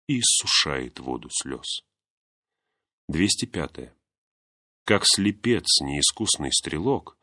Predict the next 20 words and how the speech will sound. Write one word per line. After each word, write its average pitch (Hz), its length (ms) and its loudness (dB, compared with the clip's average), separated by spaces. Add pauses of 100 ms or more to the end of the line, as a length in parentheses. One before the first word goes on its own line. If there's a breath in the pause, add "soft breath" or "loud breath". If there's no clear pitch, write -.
(220 soft breath)
так 120 320 2
и 139 140 6
ученик 117 640 4
прекословный 82 1040 0 (440)
погибает. 71 720 -8 (1080)
Двести 78 380 4
шестое. 71 600 -2 (800)
Как 76 180 0
закаленное 82 600 4
железо 80 560 2
может 71 420 -2
наострить 71 640 -2
незакаленное, 67 1040 -2 (380)
так 67 220 -4
и - 20 -4
брат 76 360 0
усердный 71 720 -2 (340)
часто 76 400 0
спасает 82 720 -2 (160)
ленивого. 71 720 -6